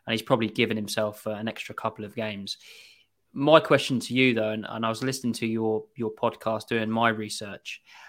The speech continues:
um, a-, and I think you, you mentioned it on there, but what is the solution? If David Moyes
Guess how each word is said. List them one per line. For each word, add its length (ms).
um, 580
a-, 40
and 300
I 40
think 300
you, 80
you 220
mentioned 420
it 80
on 200
there, 360
but 180
what 460
is 220
the 100
solution? 540
If 140
David 320
Moyes 400